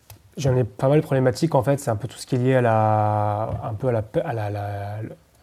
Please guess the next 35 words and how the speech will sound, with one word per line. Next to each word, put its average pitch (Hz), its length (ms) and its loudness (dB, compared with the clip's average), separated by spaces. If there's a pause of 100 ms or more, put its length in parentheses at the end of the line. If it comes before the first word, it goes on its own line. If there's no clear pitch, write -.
(140)
à - 40 -10
la 113 80 -8
performance 131 440 -2
globale 131 260 2
de 120 80 0
l'équipe 117 380 0 (180)
et 143 80 -8
notamment 120 420 0
à 113 80 0
qu'est-ce 120 200 -6
qu'on 123 100 -6
mesure 123 600 0
de 110 100 -4
cette 113 180 -8
performance-là. 110 720 -4 (480)
Donc, - 220 -12
une 165 120 4
des 151 120 2
problématiques, 139 680 -4
euh, 113 260 -2
un 110 80 -2
exemple 117 300 -4
que 110 100 -8
je 104 60 -12
peux 120 120 -6
avoir, 135 240 0
c'est - 140 -8
vraiment 123 200 -2
d'identifier 123 580 -6
de 127 60 -4
manière, 113 420 -2
euh, 110 320 0
de 113 120 -8
manière, 113 480 -4
euh, 107 240 -2